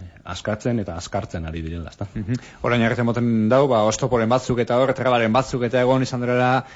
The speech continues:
Speaker 2: arlo honetan aurrera egiteko, garatzeko eta bar, eta baduala, esan duzu moduan,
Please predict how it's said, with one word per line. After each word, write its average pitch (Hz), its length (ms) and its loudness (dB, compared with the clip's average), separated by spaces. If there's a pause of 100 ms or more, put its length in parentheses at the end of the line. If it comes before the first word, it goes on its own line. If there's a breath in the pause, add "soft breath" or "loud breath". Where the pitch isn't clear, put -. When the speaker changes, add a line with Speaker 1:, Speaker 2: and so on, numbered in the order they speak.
(140 loud breath)
Speaker 2:
arlo 123 260 2
honetan 127 300 2
aurrera 127 300 2
egiteko, 123 340 0
garatzeko 127 480 2
eta 127 140 2
bar, 180 200 2
eta 107 300 2
baduala, 117 400 2
esan 123 180 -2
duzu 117 180 -2
moduan, 143 360 4